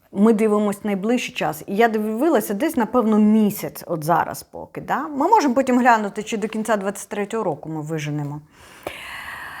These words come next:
Багато ілюзій і з одного, і з другого боку. Чому я кажу і з одного, і з бу-, другого боку? Бо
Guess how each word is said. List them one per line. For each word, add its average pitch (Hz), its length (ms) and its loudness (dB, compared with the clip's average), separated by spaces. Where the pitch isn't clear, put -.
Багато 233 500 4
ілюзій 175 800 -2
і 202 100 -4
з 190 80 -2
одного, 208 560 0
і 208 100 -4
з 175 60 -6
другого 185 360 0
боку. 151 360 -6
Чому 269 320 4
я 208 60 4
кажу 180 280 -4
і - 20 -4
з 165 100 -6
одного, 160 360 -6
і 156 60 -6
з 147 80 -12
бу-, 151 240 -12
другого 175 280 -2
боку? 160 280 -4
Бо 196 340 2